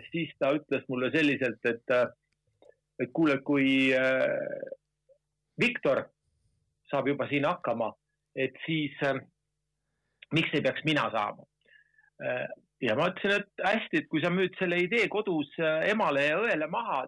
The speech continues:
siis, äh, mina olen nõus. Ja siis sealt see sündiski niimoodi sujuvalt, et me algul tulime siia tõesti, äh, ajutiselt kümneks kuuks,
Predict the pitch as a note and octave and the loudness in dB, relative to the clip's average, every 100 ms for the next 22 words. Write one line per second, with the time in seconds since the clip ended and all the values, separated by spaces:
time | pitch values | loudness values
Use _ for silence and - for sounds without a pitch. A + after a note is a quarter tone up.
0 | - - C#3 C3 - - C3 B2 E3 B2+ | -8 -8 -6 -6 -8 0 0 2 2 0
1 | A2+ A#2+ G#2 F2+ - - C3+ G3+ A3 B3 | 2 0 -2 -6 -10 -4 -2 -2 -2 0
2 | A3+ - G3 F#3 F3+ - B3 A#3 C#3 - | 0 -2 -2 0 0 -2 -2 -2 -4 -4
3 | A#2+ B2 B2+ C3 F#3+ E3 C#3+ - - D3 | -4 -4 -2 2 4 4 2 0 -4 -2
4 | F3+ E3 D#3 F#3+ F#3+ D#3 D3 C#3+ D#3+ D3+ | 0 0 0 0 2 0 -2 -2 0 2
5 | C#3+ F3+ E3+ - - C#3+ C#3 - - _ | 2 2 2 0 0 2 2 -2 -16 _
6 | _ _ _ - F3+ F3 - - - F#3 | _ _ _ -2 4 4 4 0 0 2
7 | A3+ C#3+ - C#3+ D3 - G#3+ A3 C#3+ - | 2 0 -2 -4 -4 -4 -4 0 -2 -4
8 | - B3+ A#3 C#3 - | -6 -4 -2 -4 -8